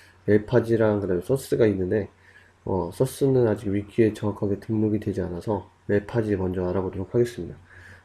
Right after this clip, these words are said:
어, 이 영상을 찍기 전에 멜파지와 그 서스를 제가 한 마리씩 지금 현재 얻은 상태인데, 어,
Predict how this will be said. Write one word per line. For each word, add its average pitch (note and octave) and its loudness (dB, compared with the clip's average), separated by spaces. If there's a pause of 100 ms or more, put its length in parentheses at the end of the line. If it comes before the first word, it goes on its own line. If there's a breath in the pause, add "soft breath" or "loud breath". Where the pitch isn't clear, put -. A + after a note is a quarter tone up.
(120)
어, G#2 2
이 G2+ -2
영상을 A2+ 2
찍기 C#3 2
전에 G#2+ 2 (1500 soft breath)
멜파지와 A#2 6
그 G#2 0
서스를 C3+ 6
제가 F#2 -2 (160)
한 - -2
마리씩 B2+ 2
지금 G2 0
현재 D3 4
얻은 G#2+ 4
상태인데, G#2+ 0 (1000 loud breath)
어, E2+ -6